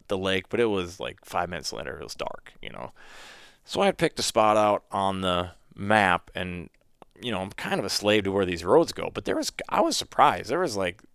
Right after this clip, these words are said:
these roads go way out, and for how shitty the snow conditions and ice conditions have been all year, I was, like, super surprised. They had, like, really nice roads going out of Nodax. Like, psst,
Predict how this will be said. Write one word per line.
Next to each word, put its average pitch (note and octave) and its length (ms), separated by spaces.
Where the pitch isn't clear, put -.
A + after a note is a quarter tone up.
these A3+ 260
roads G#2+ 260
go E2+ 120
way G2 360
out, G#2+ 400
and F2+ 160
for G2+ 160
how G3 160
shitty A2 420
the F2 300
snow G#2 300
conditions E2+ 500
and E2 120
ice A2 180
conditions D#2+ 420
have D#2+ 120
been E2 180
all D#2+ 120
year, D#2+ 200
I D#3 60
was, A2 160
like, - 160
super - 460
surprised. - 600
They C3+ 140
had, G2 240
like, F2+ 180
really B2 460
nice G2 440
roads G#2 460
going F#2+ 240
out F#2 140
of E2+ 80
Nodax. F2+ 720
Like, - 300
psst, - 220